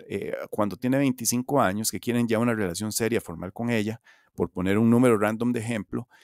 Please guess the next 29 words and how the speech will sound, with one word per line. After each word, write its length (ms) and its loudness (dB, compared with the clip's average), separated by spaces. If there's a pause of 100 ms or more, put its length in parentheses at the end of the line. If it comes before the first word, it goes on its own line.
(280)
y 100 2
que 140 4
vaya 360 4
a 60 4
sufrir 320 -4
por 160 -2
todos 240 2
los 100 0
veinte. 460 -4 (340)
Cerebralmente 1120 2
eso 240 2
es 320 0
insostenible 920 0
por 200 -10
completo. 500 -6
Entonces 380 -2
la, 160 -2
la 140 2
mente 360 0
se 120 -4
va 100 0
acostumbrando 600 -2
y 40 -4
se 120 -2
hace 120 -2
un 80 -6
tipo 280 -2
de 80 4
rutina, 500 -4